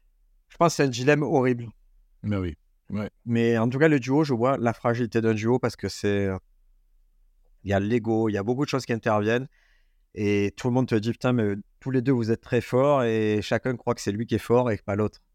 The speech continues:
Speaker 2: Ah oui, oui, oui, oui, oui. Ouais, mais c'est, c'est d'ailleurs à se demander comment, comment les gens, ceux qui arrivent, en tout cas, ceux qui y arrivent,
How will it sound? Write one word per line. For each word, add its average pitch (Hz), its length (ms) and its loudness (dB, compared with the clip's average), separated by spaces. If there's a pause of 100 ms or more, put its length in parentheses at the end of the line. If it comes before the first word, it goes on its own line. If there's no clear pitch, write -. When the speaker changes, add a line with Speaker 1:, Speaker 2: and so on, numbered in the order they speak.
(500)
Speaker 2:
Ah 120 240 0
oui, 143 160 4
oui, 131 160 2
oui, 135 180 2
oui, 123 100 0
oui. 123 240 0 (520)
Ouais, 120 160 2
mais 127 260 2
c'est, 120 220 -4
c'est 120 160 -2
d'ailleurs 147 340 2
à 107 320 -2
se - 140 -8
demander 104 400 -2
comment, 117 360 0 (120)
comment 107 240 -2
les 98 160 0
gens, 107 240 -2 (240)
ceux 175 160 2
qui 139 180 2
arrivent, 127 480 2
en 101 80 -6
tout - 120 -10
cas, 101 180 -6 (400)
ceux - 160 -6
qui 117 180 -2
y 104 80 2
arrivent, 160 460 0